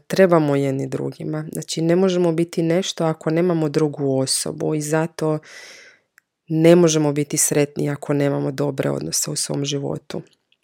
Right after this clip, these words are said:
Na primjer, možete biti okruženi mnogo ljudi, ali biti i dalje nesretni. Zašto? Zato što nemate dobre odnose. Nije stvar kvantitete, nego je pitanje kvalitete. Dakle, dijete nam je uvijek informacija.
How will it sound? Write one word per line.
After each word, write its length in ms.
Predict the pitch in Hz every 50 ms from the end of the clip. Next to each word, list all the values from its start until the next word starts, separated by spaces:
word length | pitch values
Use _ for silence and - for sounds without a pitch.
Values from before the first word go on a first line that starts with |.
| _ _ -
Na 80 | 160 -
primjer, 320 | - 151 143 143 143 139
možete 420 | 143 143 143 143 135 - - -
biti 300 | 139 139 143 - - -
okruženi 420 | 147 143 - - 147 147 147 147 147
mnogo 360 | 147 147 147 143 143 143 143
ljudi, 400 | 143 143 143 147 151 147 151 147
ali 140 | 143 143 139
biti 280 | 139 151 - - -
i 20 | 147
dalje 280 | 143 147 143 143 143
nesretni. 600 | 139 143 143 143 - - - - - - - -
Zašto? 400 | 147 147 139 139 147 - - -
Zato 220 | 165 160 156 - -
što 160 | - - 160
nemate 340 | 160 156 156 151 - - 156
dobre 340 | 151 160 156 151 156 156 147
odnose. 500 | 143 139 143 143 147 - - - - - - _ _ _ - - - - - - - _ _ -
Nije 160 | 180 180 180
stvar 420 | 175 - - - 160 151 147 151 - _ _ _ _ _ _ _ -
kvantitete, 840 | - - 160 156 160 - - 180 175 - 185 185 180 - - 180
nego 260 | 165 151 151 147 147 147
je 120 | 143 143
pitanje 400 | - 147 143 - - 139 139 139
kvalitete. 840 | - - - 147 139 139 139 135 - - - - - - - 165 160 - _ _ _ _ _ _ _ _ _ _ _ _ _ _ _ _ _ _ _ _ _ - - - - - - - - - _
Dakle, 300 | - 175 165 - 165 160
dijete 320 | 151 175 196 220 - 262 220
nam 140 | 190 185
je 60 | 190 190
uvijek 220 | 180 175 170 -
informacija. 840 | 160 147 - - 147 143 139 135 135 127 - - - - 165 151